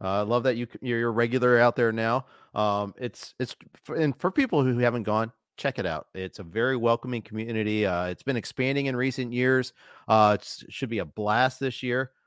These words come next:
Uh, just, just go, uh, just Google First Pitch Arizona, the, go to baseball H Q dot com. They do a great job of running it. Ariel and I will both be presenting there. So, uh, Ariel, as always, it's a joy talking with you. Good luck on your stretch run teams, and, uh,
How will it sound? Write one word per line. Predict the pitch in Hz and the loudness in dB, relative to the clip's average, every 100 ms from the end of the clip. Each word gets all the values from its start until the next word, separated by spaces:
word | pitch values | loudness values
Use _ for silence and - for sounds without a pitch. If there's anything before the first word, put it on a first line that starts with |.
| _ | _
Uh, | 98 101 98 95 | -4 -2 -2 -4
just, | 120 110 | -8 -10
just | - 120 - | -12 -8 0
go, | 131 123 120 | 4 6 6
uh, | 107 107 | 4 0
just | 123 - | -4 -4
Google | 135 131 120 | -2 0 0
First | - 110 - | -2 -6 -4
Pitch | 113 117 | -4 0
Arizona, | 107 107 135 135 120 | 0 2 2 4 2
the, | 92 | 0
go | 92 95 | -2 -4
to | |
baseball | 90 85 107 92 | -4 -6 -4 -4
H | - | -4
Q | 127 110 | -4 2
dot | 107 107 | 2 0
com. | 127 113 117 113 _ _ - | -2 0 2 0 _ _ -4
They | 107 | -2
do | 104 110 | 2 0
a | |
great | 98 107 107 | 0 -2 0
job | 113 104 | 0 0
of | 101 | -2
running | 104 120 | -2 -2
it. | 123 127 - | -2 -4 -6
Ariel | 101 110 110 | -2 0 0
and | 107 | 0
I | 107 | -2
will | 98 | -2
both | 110 - | -4 -6
be | 110 | -8
presenting | - 107 113 110 110 | -6 -4 -2 -2 -4
there. | 104 127 190 | -2 -2 -4
So, | - 104 95 98 | -4 -2 0 0
uh, | 101 - | 0 0
Ariel, | 123 151 - _ _ _ _ _ - | 2 2 2 _ _ _ _ _ 0
as | 165 196 | 2 4
always, | 160 117 110 - _ _ | 4 4 0 -6 _ _
it's | 113 - - - - | -12 -12 -18 -12 -6
a | |
joy | 113 151 160 | 0 2 4
talking | 160 151 156 160 | 4 4 2 -2
with | 156 160 | -2 -2
you. | 165 170 _ _ 143 | -4 -4 _ _ 0
Good | 139 | 6
luck | 156 165 | 6 6
on | 147 | -2
your | 131 | -4
stretch | - 147 147 | 0 2 2
run | 165 156 | 2 0
teams, | 135 165 196 269 190 | 0 -2 -2 -2 0
and, | 135 135 | 0 2
uh, | 139 | 2